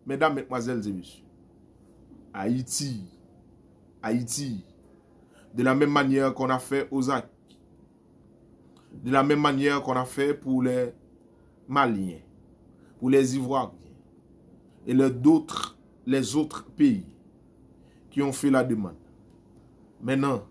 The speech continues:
c'est notre tour. Le jour viendra où l'union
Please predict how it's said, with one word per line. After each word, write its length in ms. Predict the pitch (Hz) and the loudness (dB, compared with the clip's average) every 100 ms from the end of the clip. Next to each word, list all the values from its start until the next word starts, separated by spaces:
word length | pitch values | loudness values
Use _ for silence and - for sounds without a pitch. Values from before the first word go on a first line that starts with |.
| - | -20
c'est 200 | - 117 | -8 -6
notre 240 | 110 110 | -4 -6
tour. 300 | 101 - 104 85 - - - - - - - - - 95 | -10 -10 -10 -12 -20 -20 -20 -20 -20 -20 -20 -20 -14 -6
Le 160 | 123 | -4
jour 400 | 107 110 123 117 | -2 -4 -4 -4
viendra 600 | 101 107 90 - 80 80 - - - - - - - - - - - - - | -6 -6 -6 -12 -20 -20 -20 -20 -20 -20 -20 -20 -20 -20 -20 -20 -20 -18 -2
où 280 | 180 156 113 - - | 0 0 -2 -8 -8
l'union 640 | 107 131 156 131 135 127 | 0 0 0 -2 -2 -4